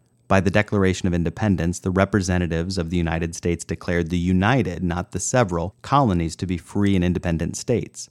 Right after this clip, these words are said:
and as such to have full power to levy war, conclude peace, contract alliances, establish commerce, and to do all other acts and things which independent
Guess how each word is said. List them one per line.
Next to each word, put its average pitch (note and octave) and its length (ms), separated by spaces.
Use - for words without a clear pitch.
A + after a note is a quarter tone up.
and G2 140
as G#2 180
such F#2+ 260
to F2 80
have E2+ 300
full A2 280
power F#2+ 420
to G#2 140
levy F2+ 280
war, F#2+ 380
conclude F2 440
peace, G2+ 340
contract F2 400
alliances, F2+ 760
establish F2 540
commerce, G2 640
and F#2 100
to F#2 100
do F2+ 260
all G2 340
other F#2+ 280
acts G2 400
and F2+ 220
things F#2+ 380
which - 200
independent F#2+ 680